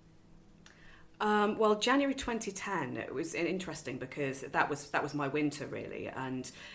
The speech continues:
you know, pre-covid, our, our lockdowns were very short, and this was a lockdown that lasted, like, a couple of days because there was this huge snow in January twenty ten. And I remember going to, um, see a friend of mine,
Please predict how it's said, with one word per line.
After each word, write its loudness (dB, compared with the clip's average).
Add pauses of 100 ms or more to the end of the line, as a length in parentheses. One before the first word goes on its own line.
you 0
know, 2
pre-covid, -2
our, -2
our 0
lockdowns -2
were -4
very -4
short, -2
and -4
this -4
was -4
a 0
lockdown -4
that -4
lasted, -6
like, -4
a -12
couple -8
of -12
days 0
because -10
there -6
was -6
this -8
huge -6
snow -6 (380)
in -4
January -2
twenty -6
ten. -2
And 0 (100)
I 0
remember 0 (400)
going 2
to, -4
um, -4
see -2
a -2
friend 0
of -8
mine, -8